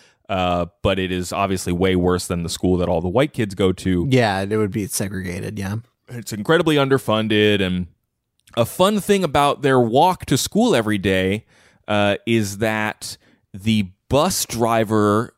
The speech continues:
Speaker 1: sucks and, like, tries to run these kids off the road for his amusement, like, every day. T-, and
Speaker 2: Cool.
Speaker 1: for the, for the enjoyment of the kids on the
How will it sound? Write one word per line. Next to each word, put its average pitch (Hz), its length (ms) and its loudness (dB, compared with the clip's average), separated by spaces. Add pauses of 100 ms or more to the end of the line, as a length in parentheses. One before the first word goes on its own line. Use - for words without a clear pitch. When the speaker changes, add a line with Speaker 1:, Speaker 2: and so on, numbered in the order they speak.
Speaker 1:
sucks - 880 0
and, 117 140 -4
like, 110 200 -2
tries 123 400 0
to 131 120 0
run 117 320 2
these 117 160 0
kids 113 280 -4
off 110 220 2
the 113 80 -2
road 104 380 4
for 101 140 -2
his 101 160 -2
amusement, 98 760 2 (800)
like, 95 300 -2
every 92 300 0
day. 69 480 -8 (960)
T-, - 100 -6
and 127 140 0
Speaker 2:
Cool. 127 240 6
Speaker 1:
for 104 80 -10
the, - 200 -6
for 139 160 2
the 123 160 2
enjoyment 117 800 2 (140)
of 107 260 2
the 98 80 -2
kids 104 380 -2
on 90 160 0
the 82 100 -6